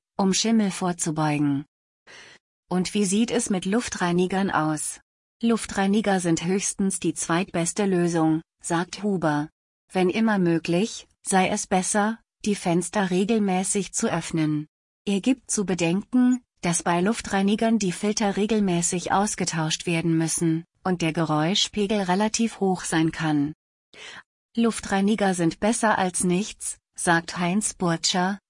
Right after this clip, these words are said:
emeritierter Professor für Sensorik und Elektronik an der Fachhochschule Nordwestschweiz, F H N W. Er forscht zur Reinigung kontaminierter Luft von Nanopartikeln und Viren.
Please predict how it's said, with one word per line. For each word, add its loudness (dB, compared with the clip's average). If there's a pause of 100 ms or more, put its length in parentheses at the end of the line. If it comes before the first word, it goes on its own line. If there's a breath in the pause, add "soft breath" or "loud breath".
emeritierter 0
Professor -2
für -2
Sensorik 2
und -2
Elektronik -2
an 0
der -2
Fachhochschule -2
Nordwestschweiz, -2 (140)
F -2
H 0
N 0
W. 2 (420)
Er 0
forscht -2
zur -2
Reinigung 2
kontaminierter 0
Luft -2
von 0
Nanopartikeln 0
und -2
Viren. 2